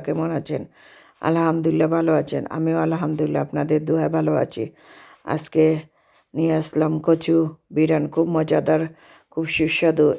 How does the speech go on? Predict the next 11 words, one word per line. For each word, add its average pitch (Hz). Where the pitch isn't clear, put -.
এই 151
কচুটা। 156
আর 151
এই 151
কচু 160
বলে 156
যেটা, 156
সেটা 147
আমার 151
ছাদ 151
বাগানে 156